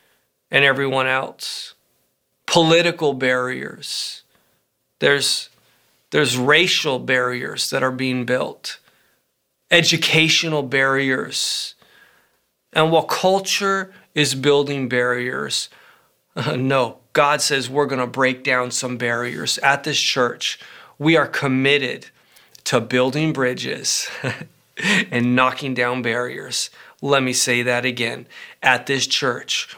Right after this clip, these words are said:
we are committed to building bridges and knocking down barriers. Verse twenty-nine, "So when I was sent for,"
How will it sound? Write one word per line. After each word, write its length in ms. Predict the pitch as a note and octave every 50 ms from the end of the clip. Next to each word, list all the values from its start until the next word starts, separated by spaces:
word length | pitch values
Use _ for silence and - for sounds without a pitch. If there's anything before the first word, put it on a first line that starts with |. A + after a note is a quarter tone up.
| -
we 180 | - C#3 D3 D3
are 120 | C#3 B2+
committed 1000 | A#2+ - - - C#3 C3+ C3 C#3 C#3 C#3+ D#3 D#3 D#3+ D#3 C3+ B2+ - - - - - - - - -
to 160 | - - C3+
building 760 | A#2+ A#2+ A#2 - D#3+ E3 E3+ F3+ F#3 F#3 G3+ G3+ G#3 G#3 F#3+ D#3+
bridges 840 | C3+ D3+ D#3+ D#3+ D3+ C#3+ C3 A#2 - B2+ - - - - - - - - - - - - -
and 240 | - C#3 C3 C3 C3
knocking 760 | C#3 C#3 C#3 C#3+ - - D#3+ E3 D#3 D3+ D3+ D3+ D3 C#3+ - - _ - C3+
down 640 | B2+ C#3 C3+ C3+ C3 C3 B2+ B2+ B2+ B2+ B2+ B2 B2 - - - _
barriers. 600 | - B2+ A#2 B2+ B2+ B2+ B2 B2 A#2+ B2 B2+ A#2 A#2+
Verse 260 | B2 D3 D#3+ D#3+ -
twenty-nine, 760 | - - - F3+ F3 E3+ E3+ E3+ D#3+ D3 C3+ B2+ B2 B2 B2
"So 240 | - - - E3 D#3+
when 280 | D3+ D3+ F3+ A3 B3+ C4+
I 180 | C#4+ D4 D#4
was 220 | D4+ D4 D4+ D#4 -
sent 400 | - - C#4 C#4+ D4 D4 B3+ -
for," 560 | - C#4 C4 B3+ B3+ B3 A#3+ A#3+ B3 A#3+